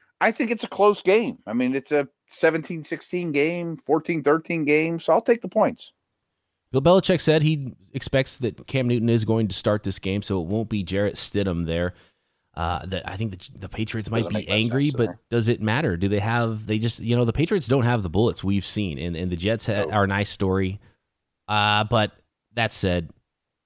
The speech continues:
Speaker 2: uh, I expect a bounce back for the Patriots here, just a little bit. I think saving face for Bill, saving face for Cam, and let's face it, it's still the Jets that they're playing, and a nice story there for the Jets playing well, uh, to end the season, winning a couple games, almost winning a third game there.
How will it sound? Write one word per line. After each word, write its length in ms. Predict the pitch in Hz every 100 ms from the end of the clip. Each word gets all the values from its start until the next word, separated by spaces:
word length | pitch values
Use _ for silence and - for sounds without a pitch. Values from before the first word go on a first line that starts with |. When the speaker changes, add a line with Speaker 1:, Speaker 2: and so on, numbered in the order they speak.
| _ _ _ -
Speaker 2:
uh, 840 | 80 87 - 160 254 254 277 226 147
I 160 | - 123
expect 420 | 113 - 107 -
a 40 |
bounce 260 | 90 80 -
back 220 | 78 76
for 100 | -
the 80 | 69
Patriots 420 | 80 76 73 71
here, 200 | 71 73
just 380 | - 143 127 -
a 40 |
little 320 | 90 87 80 78
bit. 360 | 82 80 -
I 120 | 85
think 200 | 95 92
saving 340 | - 117 101 98
face 260 | 104 95
for 120 | - 90
Bill, 240 | 87 85
saving 360 | - 110 117 113
face 280 | - 98 -
for 140 | 85
Cam, 380 | - 92 85 87
and 140 | 85
let's 140 | 90 -
face 220 | 87 90
it, 60 |
it's 100 | 87
still 260 | - 180 185
the 100 | 123
Jets 320 | 85 98 101
that 80 | 82
they're 120 | 90
playing, 340 | - 92 87 92
and 140 | 90
a 60 | 92
nice 220 | 98 104
story 320 | - 101 95
there 120 | 92 87
for 100 | 85
the 60 |
Jets 280 | 85 90 - - - -
playing 300 | - 113 107
well, 340 | 95 95 92 - - - -
uh, 120 | 90 90
to 100 | 95
end 220 | 98 90
the 20 |
season, 380 | - 95 87 87
winning 240 | 95 92
a 40 | 82
couple 300 | - 76 78
games, 300 | 90 90 85
almost 280 | 90 85
winning 220 | 92 92 85
a 40 |
third 360 | - 87 82 78
game 280 | 80 80
there. 260 | 78 80